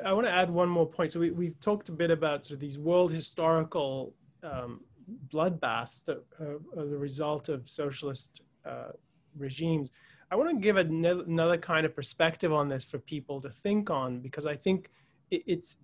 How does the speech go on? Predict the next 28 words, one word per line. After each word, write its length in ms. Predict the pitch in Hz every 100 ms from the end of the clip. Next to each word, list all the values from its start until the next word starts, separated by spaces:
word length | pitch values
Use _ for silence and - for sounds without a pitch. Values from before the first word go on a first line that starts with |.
| -
it's 100 | 190
often 280 | 214 233 233
overlooked. 640 | 208 180 170 175 139 - _ _ _ _ -
Um, 480 | 196 143 135 135 139 - _ -
it's 180 | 170 -
the 100 | 175
kind 380 | - 226 302
of 100 | 320 247
issue 400 | 208 190 - 185
that 400 | 156 156 147 147 _ _ _ _ _ -
you, 160 | 170 - 269 - - - _ _ - _
socialism 560 | - - 247 262 233 208
is 140 | 160
bad 500 | 131 160 165 160 160 - _ -
at 140 | 165 -
whatever 440 | 175 190 202 208
degree 420 | 180 175 156 160 180
you, 300 | 165 160 156
you 200 | 160 156
implement 540 | 170 170 156 131 -
it, 60 | 147
whether 260 | 147 151
it's 240 | 143 - -
fully 500 | - 190 190 185 170
as 200 | 160 151
in 60 |
the 60 | 147
Soviet 400 | 165 156 156